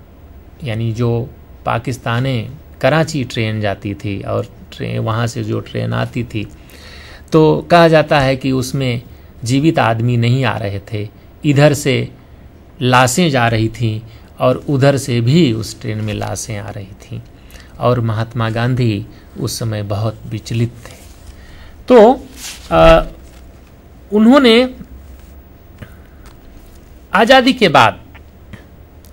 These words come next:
आज़ादी के बाद जो एक नया असंतोष हमारे देश में आया है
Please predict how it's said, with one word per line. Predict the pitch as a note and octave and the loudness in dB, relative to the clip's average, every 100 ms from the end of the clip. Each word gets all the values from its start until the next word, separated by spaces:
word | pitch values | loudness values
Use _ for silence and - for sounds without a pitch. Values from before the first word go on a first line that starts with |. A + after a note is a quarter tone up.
| - - - - - - - - - - - - - | -20 -20 -20 -20 -20 -20 -20 -20 -20 -20 -20 -20 -4
आज़ादी | F#3 G#3 B3+ B3 C4 | 0 4 4 4 0
के | B3+ | 0
बाद | G3+ D3+ D3+ G3 A3 G3 - - - - - - - - - - - | 0 2 4 4 4 -2 -10 -12 -20 -20 -20 -20 -20 -20 -20 -20 -10
जो | B2 F3 | 0 2
एक | F#3 G3+ G#3 - C#3 | 4 2 0 -8 -4
नया | B2 D#3 F3+ A#2+ B2 - - - - - - - - - - - - - - | 0 2 2 0 -6 -10 -10 -10 -14 -18 -20 -20 -20 -20 -20 -20 -20 -6 2
असंतोष | D#3+ - D3 D3 D#3+ C#3+ - - - - - - - - - - - - - - | 2 2 -2 2 4 4 -2 -8 -12 -18 -20 -20 -20 -20 -20 -20 -20 -20 -20 -16
हमारे | - C#3 C#3 C3 | -4 0 0 0
देश | B2 A2+ - | 0 -2 -2
में | B2 | -4
आया | G#2 G#2 A2+ | -4 -6 -8
है | G#2 | -8